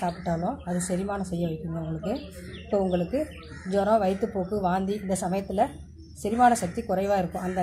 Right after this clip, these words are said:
நேரத்துல இந்த கஞ்சியோட இந்த நார்த்தங்காயை சேர்த்து சாப்பிட்டீங்கன்னா ஜீரண சக்தியை உங்களுக்கு அதிகப்படுத்தும் இது. இது உங்களுக்கு சாப்பாடு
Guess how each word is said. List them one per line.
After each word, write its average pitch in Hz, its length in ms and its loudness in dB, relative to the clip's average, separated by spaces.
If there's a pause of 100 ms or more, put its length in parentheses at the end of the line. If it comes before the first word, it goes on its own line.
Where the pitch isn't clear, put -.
நேரத்துல 214 520 0
இந்த 180 140 0 (100)
கஞ்சியோட 220 580 4 (140)
இந்த 180 180 0
நார்த்தங்காயை 214 600 2
சேர்த்து 185 280 -4
சாப்பிட்டீங்கன்னா 180 500 0 (540)
ஜீரண 269 220 6 (100)
சக்தியை 185 400 0
உங்களுக்கு 190 280 0
அதிகப்படுத்தும் 170 540 -2
இது. 170 120 2 (580)
இது 185 140 -2
உங்களுக்கு 185 320 0 (120)
சாப்பாடு 233 400 6